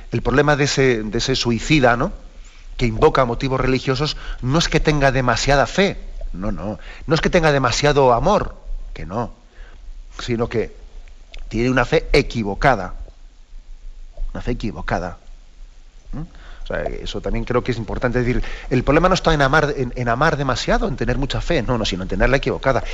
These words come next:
Y esta es una cuestión clave en la que, pues, el Santo Padre,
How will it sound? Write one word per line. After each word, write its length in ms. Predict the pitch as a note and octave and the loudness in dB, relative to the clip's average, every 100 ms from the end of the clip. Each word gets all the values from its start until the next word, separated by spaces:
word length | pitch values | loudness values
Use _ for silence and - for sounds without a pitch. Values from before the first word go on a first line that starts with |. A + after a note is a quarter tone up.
| - - - | -4 0 4
Y 100 | C3+ | 4
esta 220 | - D#3 | 6 2
es 100 | - | 2
una 140 | D3+ | 0
cuestión 400 | - D#3 - E3+ | 0 0 2 0
clave 480 | - F3 E3+ D3+ F#3 - - - - - - - A#2+ | 4 4 6 4 0 -6 -18 -20 -20 -20 -20 -8 -2
en 160 | A2+ | 2
la 120 | A#2 | 2
que, 300 | A2 A#2 A2+ - - - - - - - - - - - - - | 2 2 0 -2 -12 -16 -18 -20 -20 -20 -20 -20 -20 -20 -20 -10
pues, 200 | G#2+ - | -6 -2
el 120 | A2+ | -2
Santo 300 | - B2+ C#3 C3 | 0 0 2 4
Padre, 380 | C#3 C#3 C#3+ | 4 4 2